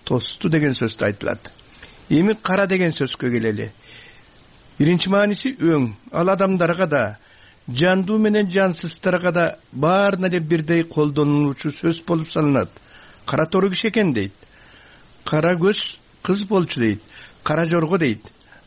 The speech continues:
«Кара кой» — дейт. «Кара кучкаш» — дейт. «Кара темир» — дейт. «Кара тал» жана башка.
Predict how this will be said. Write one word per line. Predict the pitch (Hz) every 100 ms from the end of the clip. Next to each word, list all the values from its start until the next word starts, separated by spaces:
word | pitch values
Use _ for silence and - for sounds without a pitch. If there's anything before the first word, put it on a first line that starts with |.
| -
«Кара | 151 160
кой» — | 156 170 190
дейт. | 156 123 104 - _ _
«Кара | - 156
кучкаш» — | 180 170 - 196 - -
дейт. | 120 98 - _ - - - - - - - -
«Кара | 147 175
темир» — | 170 196 220 196
дейт. | 147 120 104 -
«Кара | - 156 175
тал» | - 190 160 98 - _ _ _ _ _ -
жана | 131 117
башка. | 107 - 95